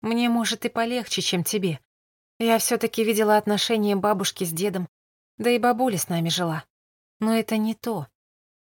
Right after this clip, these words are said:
Я понятия не имею, что такое мама и как она должна вести себя с детьми и мужем. Как родители любят друг друга, обнимаются, целуются —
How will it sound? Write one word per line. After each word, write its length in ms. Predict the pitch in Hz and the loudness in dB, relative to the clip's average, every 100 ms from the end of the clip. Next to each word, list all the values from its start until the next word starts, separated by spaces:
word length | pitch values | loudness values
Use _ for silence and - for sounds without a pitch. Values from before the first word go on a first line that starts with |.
| - | -2
Я 160 | 220 | 0
понятия 520 | 226 247 254 240 - 208 | 2 2 4 0 0 0
не 200 | 220 226 | 2 0
имею, 240 | 233 208 | 0 0
что 180 | - 220 | -2 -6
такое 380 | 214 - 226 220 | -6 -2 -2 0
мама 380 | 233 226 180 - _ _ _ _ | 0 0 -2 -6 _ _ _ _
и 80 | 208 | -4
как 240 | 214 240 254 | -2 0 2
она 140 | 233 | 4
должна 320 | 233 226 233 | 6 6 4
вести 300 | 226 - - | 2 0 -2
себя 340 | - 226 220 220 | -2 2 4 4
с 60 | |
детьми 460 | 208 208 226 226 214 | 2 0 0 2 2
и 40 | |
мужем. 420 | 214 220 175 147 - _ _ _ _ _ | 0 0 -2 -4 -8 _ _ _ _ _
Как 160 | 254 254 | -4 0
родители 460 | 247 254 - 226 | 2 2 2 4
любят 320 | 226 240 202 175 | 4 4 2 2
друг 200 | 202 185 | 0 0
друга, 340 | 202 185 190 | 0 0 0
обнимаются, 680 | 196 208 196 220 208 - 190 | 2 2 2 2 -2 -2 -2
целуются — 680 | - 208 220 214 202 196 | 2 4 4 2 0 -4